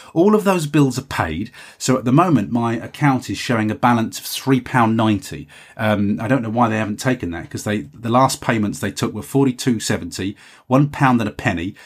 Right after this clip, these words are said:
one pound sixty-five. And probably because they did that, that's probably what's blocked my credit card, because it, the credit card's probably flagged it up as spam.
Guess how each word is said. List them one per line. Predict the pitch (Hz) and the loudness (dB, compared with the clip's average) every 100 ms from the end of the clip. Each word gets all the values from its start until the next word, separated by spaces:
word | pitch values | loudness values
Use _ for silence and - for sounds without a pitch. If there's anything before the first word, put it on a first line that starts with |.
| - | -8
one | - 139 | 0 0
pound | 143 147 123 | 2 2 2
sixty-five. | - - - - 127 95 | -2 -6 -6 -2 0 0
And | 101 | -4
probably | - - 156 98 | -2 0 2 -2
because | 101 117 - | -2 -4 -2
they | 107 | -2
did | 113 101 | -2 -2
that, | 117 127 | -4 -4
that's | 139 135 | -6 -6
probably | - - 190 | -4 -2 0
what's | 98 92 | 0 -4
blocked | 92 127 127 113 | -4 0 0 0
my | 120 | -4
credit | - 151 123 104 | 0 0 0 -4
card, | 90 80 - - - | -6 -6 -14 -20 -10
because | 123 120 - | -4 -2 -4
it, | - 143 | -8 -8
the | 120 | -8
credit | - - 160 175 - | -8 0 0 0 -2
card's | 101 90 - | -4 -4 -6
probably | 95 90 | -6 -6
flagged | - 101 80 | -2 -4 -4
it | 98 | -10
up | 92 | -10
as | 101 | -8
spam. | - 98 82 | -6 -6 -10